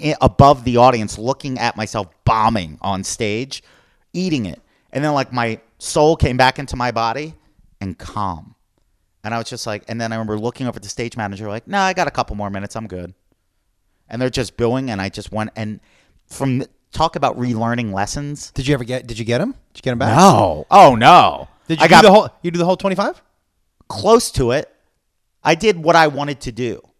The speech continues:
Speaker 1: Does that make sense? I
Speaker 2: Oh,
Speaker 1: probably
Speaker 2: yeah.
Speaker 1: did about twelve, to, and I was like, "You know what?" I was good. And I made a vow to myself from that point on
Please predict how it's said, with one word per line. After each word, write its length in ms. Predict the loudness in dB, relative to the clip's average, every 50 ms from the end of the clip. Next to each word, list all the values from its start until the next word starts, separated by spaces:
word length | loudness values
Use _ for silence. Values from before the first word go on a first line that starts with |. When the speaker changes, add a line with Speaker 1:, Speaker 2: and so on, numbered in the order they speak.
| _ _ _ _
Speaker 1:
Does 100 | -12 -4
that 140 | -4 -2 -2
make 120 | -2 -6 -6
sense? 180 | -8 -8 -4 -2
I 40 |
Speaker 2:
Oh, 60 | 0 2
Speaker 1:
probably 160 | 2 4 4
Speaker 2:
yeah. 60 | 2
Speaker 1:
did 100 | 0 0
about 240 | 0 -2 -2 -4 -6
twelve, 420 | -4 -2 0 2 2 0 -2 -2 -6
to, 180 | -8 -8 -6 -4
and 100 | -4 -4
I 60 | -4
was 160 | -4 -4 -6
like, 180 | -8 -8 -8 -8
"You 60 | -8
know 100 | -6 -4
what?" 300 | -2 -2 -4 -4 -8 _ _ _ _ _ _ _ _ _ _ _ -6
I 60 | -2
was 160 | -2 -2 -2
good. 420 | -4 0 2 2 2 2 0 -6 -14 _
And 160 | -8 -4 -2 -2
I 60 | 0
made 260 | 0 0 0 2 2
a 40 | 2
vow 260 | 4 4 4 4 4
to 120 | 2 -2
myself 400 | -6 -6 -4 -4 -2 -2 -2 -2
from 120 | -4 -6 -4
that 180 | -4 -4 -4
point 220 | -6 -8 -6 -6 -6
on 260 | -6 -8 -8 -10 -12